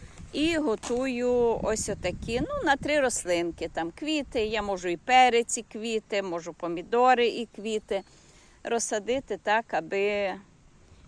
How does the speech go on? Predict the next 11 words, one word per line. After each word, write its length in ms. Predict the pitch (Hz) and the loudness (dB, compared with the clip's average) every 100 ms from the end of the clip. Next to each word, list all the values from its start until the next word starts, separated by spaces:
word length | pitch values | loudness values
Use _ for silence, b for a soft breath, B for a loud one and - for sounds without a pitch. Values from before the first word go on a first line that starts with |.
| - | -12
було 520 | 175 214 202 190 180 - | -2 0 2 2 0 -2
трошки 400 | 208 202 - 190 | -4 -4 -4 -4
веселіше. 720 | 196 202 180 156 156 - - - - B B B B | -4 -4 -2 -4 -6 -10 -12 -12 -14 B B B B
Може, 280 | 330 294 226 | -2 -2 -2
десь 220 | 190 - | -2 -2
хосту 560 | - 233 262 - 233 | -2 2 2 0 -8
по-, 420 | 214 226 220 208 196 | -6 -2 0 -2 -6
сп-, 300 | - - 214 | -12 -10 -4
е, 520 | 147 202 202 196 190 | 0 2 4 4 2
посажу 720 | - 220 - 226 208 226 226 - - | 0 -4 -2 -4 -4 -4 -4 -6 -6
і 460 | 220 214 208 196 | -4 -2 2 0